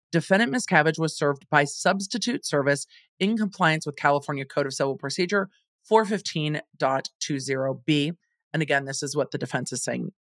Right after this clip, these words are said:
is improper and did not happen. They say that the summons,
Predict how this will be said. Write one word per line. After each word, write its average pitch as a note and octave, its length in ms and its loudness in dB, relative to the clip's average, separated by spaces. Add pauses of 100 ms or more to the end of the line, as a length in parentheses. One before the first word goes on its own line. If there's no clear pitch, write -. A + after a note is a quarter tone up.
(240)
is C3 400 -2
improper B2+ 560 -2
and C3 100 -4
did B2+ 140 -4
not - 180 -4
happen. - 460 -2 (340)
They F3 160 4
say F3+ 240 2
that E3 180 0
the D#3 80 -2
summons, G3 600 2